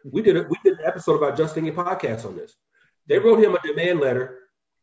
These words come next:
basically saying the same thing the B L M has said. This is, this is, again, this is put, listen, we put our votes, we put you on layaway. Now it's time for us to cash in. But what, what do black people get out of two terms of, the, of an Ob-, Obama administration?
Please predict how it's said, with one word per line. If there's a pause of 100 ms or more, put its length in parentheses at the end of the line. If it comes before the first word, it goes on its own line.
(680)
basically
saying
the
same
thing
the
B
L
M
has
said.
This
is,
this
is,
again,
this
is
put, (160)
listen,
we
put
our
votes,
we
put
you
on
layaway. (240)
Now
it's
time
for
us (180)
to
cash
in. (360)
But
what,
what
do
black
people
get
out
of
two
terms
of,
the,
of
an
Ob-,
Obama
administration?